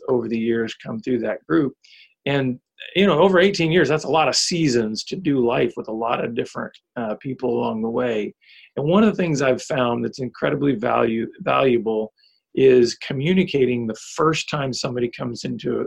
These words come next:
the group, and this is actually outlined in the introduction in the book, is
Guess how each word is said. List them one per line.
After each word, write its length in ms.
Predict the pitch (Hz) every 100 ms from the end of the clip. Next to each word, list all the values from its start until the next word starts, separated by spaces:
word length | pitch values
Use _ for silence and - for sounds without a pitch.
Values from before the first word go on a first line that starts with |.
| -
the 120 | -
group, 320 | 117 120 117 _
and 100 | 123
this 140 | 127 135
is 140 | 123
actually 280 | 127 - 135
outlined 440 | 127 - 117 113
in 160 | 113 113
the 200 | 113 117 -
introduction 640 | 123 131 127 131 - 117 107 _ -
in 140 | 107
the 60 | 104
book, 280 | 165 120 - _ _ _ - - _ -
is 560 | 135 131 120 113 -